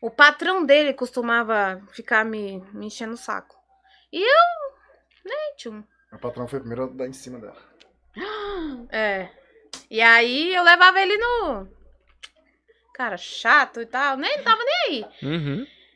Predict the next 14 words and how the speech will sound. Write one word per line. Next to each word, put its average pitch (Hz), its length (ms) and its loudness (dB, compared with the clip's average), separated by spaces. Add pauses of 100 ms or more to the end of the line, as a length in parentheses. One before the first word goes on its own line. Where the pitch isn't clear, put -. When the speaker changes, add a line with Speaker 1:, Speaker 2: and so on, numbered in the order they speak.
Speaker 1:
E, 269 920 0
mas, 277 400 4
mas 277 260 4
de-, - 40 -20 (400)
Speaker 2:
Na 254 100 -2
Speaker 1:
depois 247 240 6
Speaker 2:
época 262 180 8
eu 294 60 4
Speaker 1:
desse, 302 160 -4
Speaker 2:
fumava, 190 520 -2
ela 143 80 -4
Speaker 1:
depois 269 340 8
Speaker 2:
não - 20 2
se 285 60 8